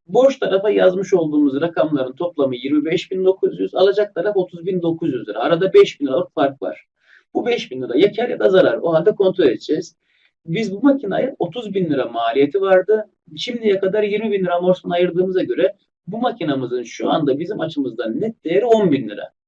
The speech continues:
E, net değeri on bin lira olan bu duran varlığımızı biz beş bin liraya sattığımıza göre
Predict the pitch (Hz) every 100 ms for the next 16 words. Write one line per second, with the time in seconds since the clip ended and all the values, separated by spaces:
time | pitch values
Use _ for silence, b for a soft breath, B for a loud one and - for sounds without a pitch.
0 | _ _ _ _ 135 143 214 262 - 226
1 | 220 254 226 240 226 220 208 208 226 220
2 | 185 185 196 220 208 143 113 117 120 113
3 | 117 135 175 165 208 220 - 202 185 202
4 | 196 180 175 - 185 185 180 120 117 175